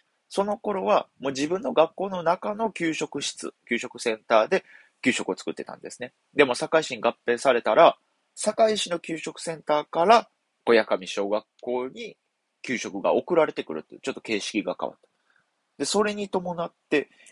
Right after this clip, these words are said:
こう、一週間のうちのご飯とパンの、ご飯の割合がすごく減ったり、なんか食べ物もすごく美味しくなくなったり、まあ、まあ、もちろんあっ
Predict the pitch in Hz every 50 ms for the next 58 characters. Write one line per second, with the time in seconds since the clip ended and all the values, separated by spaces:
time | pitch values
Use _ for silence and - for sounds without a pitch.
0 | _ _ _ _ - - 127 120 123 117 - - - 147 - - 90 92 90 95
1 | 92 - - 98 90 - 85 - 160 175 170 170 160 120 90 80 - _ _ _
2 | _ - - - - - 131 117 95 - _ - 101 107 92 - _ _ _ _
3 | _ _ _ _ _ _ _ _ _ - - 165 151 147 117 95 85 76 78 80
4 | 90 107 117 110 107 104 98 95 87 85 82 - - - 107 104 113 - 95 82
5 | - 101 - _ _ - 78 - 107 117 - - _ _ _ _ _ _ _ _
6 | _ _ _ - - 113 117 110 - 123 113 117 123 131 147 139 110 90 87 -
7 | - - - - 165 - - - - 113 113 110 107 - - - 104 87 90 90
8 | - 104 95 92 92 _ - - - - - - _ - 117 104 90 - _ _
9 | _ _ - _ _ _ - 110 95 90 110 - 160 151 151 147 147 - - -
10 | 123